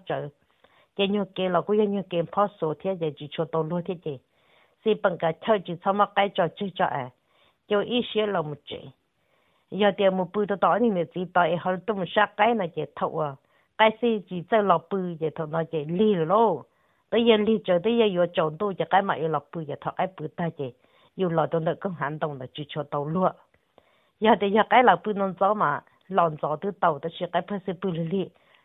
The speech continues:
Chồng tôi chờ chờ mà cái mà đi lọc bự vậy cho nên nó chỉ cho tàu luôn là tàu nợ không hại rộng.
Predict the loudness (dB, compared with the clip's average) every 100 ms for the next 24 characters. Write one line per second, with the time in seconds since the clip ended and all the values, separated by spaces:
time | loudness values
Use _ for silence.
0 | _ 2 4 4 2 0 -2 -2 -2 0
1 | 0 0 0 -2 -2 -4 -4 -8 -8 -8
2 | -8 -6 -4 -6 -8 -12 -12 -8 -6 -4
3 | -2 -2 -2 -4 -6 -6 -10 -8 -10 -8
4 | -12